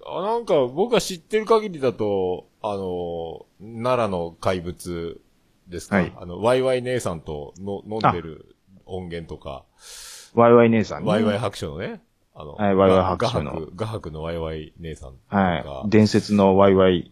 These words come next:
Speaker 1: ワイワイ。
Speaker 2: ワイワイ、ワイワイ姉さん。
Speaker 1: <laughs> はい。
Speaker 2: はい。
Speaker 1: と、その一ざ-、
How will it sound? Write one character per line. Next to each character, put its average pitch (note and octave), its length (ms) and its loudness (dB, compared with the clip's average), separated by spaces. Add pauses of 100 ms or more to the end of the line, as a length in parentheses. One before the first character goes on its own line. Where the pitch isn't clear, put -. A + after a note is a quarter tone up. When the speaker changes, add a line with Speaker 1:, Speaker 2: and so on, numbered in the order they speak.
Speaker 1:
ワ G2+ 120 -8
イ F#2+ 40 4
ワ G2 80 6
イ。 G2 40 6
Speaker 2:
ワ - 0 -
イ - 0 -
ワ G2 100 8
イ、 F2+ 180 2 (520)
ワ G2 100 6
イ F#2 40 6
ワ F#2 100 4
イ F#2 40 2
姉 F#2 120 0
さ D2+ 220 -6
ん。 - 20 -10
Speaker 1:
<laughs> - 40 -8
は E2+ 160 2
い。 - 40 2
Speaker 2:
は - 60 -2
い。 - 80 -12 (680)
Speaker 1:
と、 C4 200 -2
そ E3 140 -4
の D3+ 60 -8
一 C#3 220 -10
ざ-、 D#3 100 0